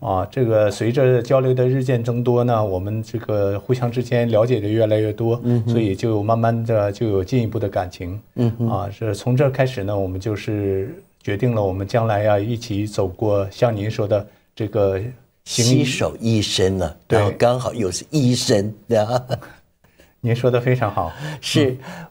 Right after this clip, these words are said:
Speaker 2: 不过我觉得像李丽，像就刚才包医师说了，就说一眼就会看到你，然后感觉上，因为我是，今天是第一次见到包医师，我跟吕医师有一些的接触，我就觉得，哇，其实只要有吕医师在，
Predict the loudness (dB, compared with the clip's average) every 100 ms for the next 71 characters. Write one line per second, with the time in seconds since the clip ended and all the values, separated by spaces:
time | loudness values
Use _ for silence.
0 | 2 4 4 2 2 0 2 2 2 2
1 | 0 2 2 2 0 0 2 4 2 -2
2 | -12 2 4 4 0 -2 -2 -2 -2 2
3 | 4 4 2 0 -2 2 0 0 -6 0
4 | 4 4 2 -2 -4 -2 0 0 0 -2
5 | 0 2 2 2 0 -4 -2 2 2 2
6 | 2 2 2 2 0 -4 -2 -2 -2 -4
7 | 0 4 4 2 2 2 2 2 2 2
8 | 2 2 2 0 -2 0 2 2 0 0
9 | 0 0 0 0 0 0 -2 -2 -2 -8
10 | -8 -16 0 2 4 2 2 2 4 4
11 | 2 -4 -6 0 4 4 2 0 -2 -2
12 | 0 2